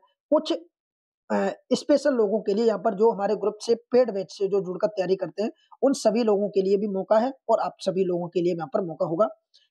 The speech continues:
कि आप सभी लोग हमारे साथ जुड़कर तैयारी कर सकते हैं। यहाँ पर हम हिंदी और जीएस और current अफेयर के लिए, तीनों के लिए इस बार एक test सीरीज लेकर आएंगे, जो कम से कम शुल्क पर आपको test सीरीज दी जाएगी, जिसमें आपकी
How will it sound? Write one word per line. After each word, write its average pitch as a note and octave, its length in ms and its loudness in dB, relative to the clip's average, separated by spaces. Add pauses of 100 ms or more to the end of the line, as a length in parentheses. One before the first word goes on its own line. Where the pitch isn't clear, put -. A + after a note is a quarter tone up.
कि G3+ 60 4
आप F#3+ 160 0
सभी G#3+ 300 0
लोग C4 220 2 (200)
हमारे G3 240 0
साथ G3+ 140 2
जुड़कर F3 260 -2
तैयारी F3 260 -4
कर G3+ 100 0
सकते - 340 -2
हैं। C#4+ 80 0 (300)
यहाँ A3+ 120 4
पर B3+ 120 2
हम A#3+ 120 0
हिंदी G#3+ 500 -2
और F3+ 80 -6
जीएस G#3+ 440 0
और F3+ 120 -10
current G3 240 0
अफेयर G3 180 -6
के F#3+ 140 0
लिए, A#3+ 120 2
तीनों C4 480 2
के A#3 160 0
लिए A3+ 100 -2
इस G3+ 200 -10
बार G#3+ 120 4 (160)
एक C4+ 200 0
test G#3 120 -2
सीरीज G3+ 260 -6
लेकर G3 240 2
आएंगे, G3 220 0
जो - 420 0
कम B3 280 0
से B3 140 0
कम A3+ 160 -2
शुल्क F#3 300 -4
पर G#3 80 4
आपको F#3 240 -4
test F3 220 -6
सीरीज E3+ 260 -2
दी E3+ 120 -2
जाएगी, F#3 300 -2 (260)
जिसमें A3+ 320 2
आपकी B3 440 0